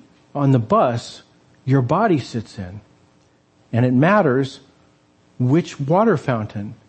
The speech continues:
you drink in. Because bodies matter. C S Lewis said that humans are amphibians, that we are spiritual creatures, but we are also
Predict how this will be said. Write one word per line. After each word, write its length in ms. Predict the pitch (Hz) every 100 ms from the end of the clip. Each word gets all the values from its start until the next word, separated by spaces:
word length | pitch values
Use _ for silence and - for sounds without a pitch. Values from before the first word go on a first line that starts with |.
| _ _ _ _
you 140 | 135
drink 340 | 123 127 117 -
in. 260 | 90 85 - _ _ _ _ _ _ _ _ _ _ _
Because 280 | - - 120
bodies 600 | - 143 170 185 180 - - _ _ _ _ _ -
matter. 460 | 143 220 131 76 - _ _ _ _ _ _ _ _ _ _ _ _ _ _ _
C 200 | - 180
S 180 | 175 -
Lewis 260 | 170 151 -
said 300 | 143 131 123
that 100 | 123
humans 460 | - 170 151 - - - _ - - _ _ _
are 100 | 131
amphibians, 840 | 147 127 123 156 143 107 90 - - - - - - - - - - - -
that 100 | 151
we 200 | 147 175
are 400 | 175 190 190 - - -
spiritual 540 | - - 160 135 139
creatures, 580 | 127 127 117 110 92 - _ _ _ _ _
but 120 | 156
we 200 | 156 170
are 120 | 170 -
also 760 | 160 170 - 147 131 123 123